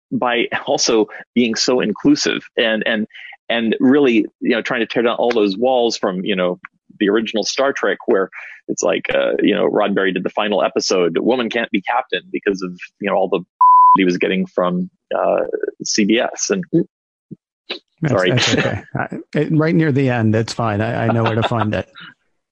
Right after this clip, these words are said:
Speaker 1: Yeah. Uh, right. So, uh, uh, that is, I think, a lot more important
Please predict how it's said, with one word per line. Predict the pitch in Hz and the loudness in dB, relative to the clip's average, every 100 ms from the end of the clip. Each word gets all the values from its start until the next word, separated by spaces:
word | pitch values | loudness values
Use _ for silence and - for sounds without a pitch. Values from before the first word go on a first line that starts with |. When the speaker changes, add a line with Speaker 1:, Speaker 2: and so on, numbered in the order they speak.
| - 151 92 | -10 -8 -2
Speaker 1:
Yeah. | 95 90 87 87 | 0 2 0 -2
Uh, | 170 175 113 113 107 107 104 101 101 101 101 98 - | -2 -2 0 2 2 2 2 2 0 0 0 -2 -2
right. | 165 101 | -2 -2
So, | - 135 110 104 101 - | -4 -2 2 2 0 -2
uh, | 101 95 92 - - | -2 -2 -4 -8 -8
uh, | 104 - 135 - - - - _ _ _ _ _ - 117 - - - | -6 -6 -8 -8 -12 -12 -16 _ _ _ _ _ -8 -8 -10 -18 -8
that | 143 131 120 170 208 - | -8 -4 -2 -2 -2 -2
is, | 151 147 127 117 - - | 2 2 2 0 -4 -6
I | |
think, | 110 127 104 | -4 -4 -4
a | - | -2
lot | 101 101 98 | 0 0 -2
more | 104 92 92 | -2 0 0
important | 92 101 - 87 80 | -2 -2 -2 -4 -8